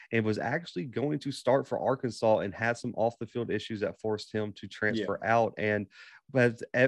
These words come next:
Speaker 1: ever since he got to Southeastern, man, he's been the team leader, no trouble. And he just got to, he, he seems like he has his head on his shoulders. And so for me, regardless if he ever starts a game in the N F L, and I think he has the talent to, one of those career backup guys that is just gonna cause no problems, gonna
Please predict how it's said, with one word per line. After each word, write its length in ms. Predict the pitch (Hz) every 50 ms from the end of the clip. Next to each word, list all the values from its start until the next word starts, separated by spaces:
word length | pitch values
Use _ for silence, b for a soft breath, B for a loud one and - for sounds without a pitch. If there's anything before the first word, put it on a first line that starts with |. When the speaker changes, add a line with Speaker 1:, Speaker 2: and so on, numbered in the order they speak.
| - _ -
Speaker 1:
ever 260 | 127 135 139 160 151
since 240 | - - 151 135 -
he 100 | - 131
got 300 | 113 - 120 127 131 -
to 60 | 120
Southeastern, 580 | - - 117 107 110 - 123 123 - - 117 110
man, 120 | 101 90
he's 120 | 107 101
been 160 | - - 110 107
the 80 | 104
team 280 | - - 110 107 101 95
leader, 320 | 104 117 117 104 104 104 101
no 200 | 101 110 110 107
trouble. 480 | - - - 123 117 98 104 104 98
And 120 | 101 104 104
he 80 | 113
just 200 | 110 131 120 -
got 120 | - 135 131
to, 120 | 127 110
he, 200 | 117 123 127 123 - _ -
he 140 | - 131 131
seems 280 | - - - 143 135 -
like 140 | 131 -
he 80 | - 127
has 140 | 113 107 -
his 120 | - - -
head 140 | 110 110
on 140 | 107 107 104
his 80 | 104 -
shoulders. 400 | - 113 113 110 110 113 101 101
And 80 | 98
so 120 | - 110 98
for 140 | - - 98
me, 420 | 101 104 120 123 120 110 101 - B B B B B B B B -
regardless 580 | 127 110 104 117 117 131 147 147 151 135 -
if 100 | 120 113
he 100 | - 123
ever 160 | 117 104 110 107
starts 340 | - - 117 110 104 -
a 40 | -
game 200 | 101 104 110 110
in 60 | 107
the 160 | 104 104 - -
N 80 | 107
F 200 | 104 101 - -
L, 160 | 113 113 113 107
and 80 | 98
I 80 | 98 95
think 220 | - - 123 120
he 100 | - 139
has 200 | 131 117 107 -
the 80 | - 107
talent 540 | 95 - - - 127 143 143 117 98 - -
to, 340 | - 113 110 107 107 101 - b b b b b b b b _ _ _ _ _ _ _ _ _ _ - 120
one 200 | 139 123 135 160
of 60 | 160
those 180 | 156 147 127
career 360 | - - - 131 127 131 131 123
backup 440 | 107 110 110 117 - 123 113 101
guys 360 | - 107 101 101 98 92 92 -
that 120 | 104 98
is 140 | 98 92 -
just 300 | 113 110 101 - - -
gonna 160 | 113 104 101
cause 260 | - 101 98 95 87
no 180 | 104 110 123 131
problems, 520 | - - 113 107 104 98 101 101 98 -
gonna 220 | - 101 101 98